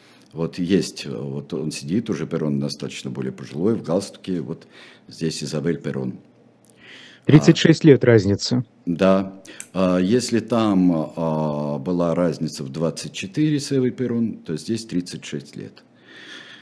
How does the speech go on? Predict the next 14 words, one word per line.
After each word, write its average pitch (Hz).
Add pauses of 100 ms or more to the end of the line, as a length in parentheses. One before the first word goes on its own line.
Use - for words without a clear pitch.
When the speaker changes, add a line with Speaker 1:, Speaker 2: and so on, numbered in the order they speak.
(140)
Speaker 1:
Мне 143
кажется, 95
что -
он 110
хочет 101
повторить. 78 (1900)
Он 95
хочет -
повторить, 107 (200)
и 107
избирается 123
он, 76 (480)
э, 85
вместе 123